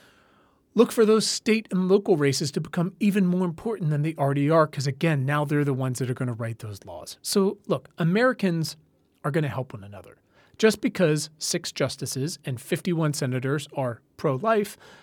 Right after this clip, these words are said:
the majority of Americans polled just this week, fifty-eight percent of those polled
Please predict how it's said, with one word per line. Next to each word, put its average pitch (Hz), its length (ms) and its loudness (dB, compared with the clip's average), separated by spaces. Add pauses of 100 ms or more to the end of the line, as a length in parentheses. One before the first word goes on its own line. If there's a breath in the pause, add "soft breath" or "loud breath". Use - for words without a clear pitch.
(220 loud breath)
the 175 60 0
majority 185 460 4
of 202 100 -4
Americans 156 500 -2
polled 170 440 0 (120)
just 277 240 4
this - 200 -2
week, 208 240 0 (280)
fifty-eight 240 540 0
percent 190 520 -2 (160)
of 139 120 0
those 139 180 4
polled 127 360 -4